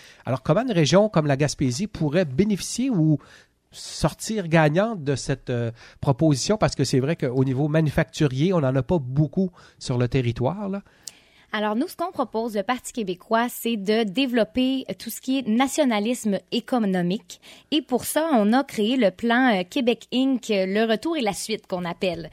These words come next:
Speaker 2: et qui vise, entre autres, à accroître, euh, le contrôle des Québécois sur leur économie,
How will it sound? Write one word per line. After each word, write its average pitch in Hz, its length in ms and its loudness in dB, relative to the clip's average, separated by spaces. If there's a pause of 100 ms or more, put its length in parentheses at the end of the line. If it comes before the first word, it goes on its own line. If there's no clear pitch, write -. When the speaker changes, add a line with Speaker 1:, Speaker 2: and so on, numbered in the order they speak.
(280)
Speaker 2:
et 220 140 2
qui 262 360 2
vise, 254 360 2
entre 202 240 0
autres, 254 220 0
à 220 80 2
accroître, 208 560 -2
euh, 170 140 -4
le 180 100 -4
contrôle 208 480 -4
des 202 120 2
Québécois 214 480 -2
sur 285 360 -4
leur 220 280 4
économie, 180 560 -4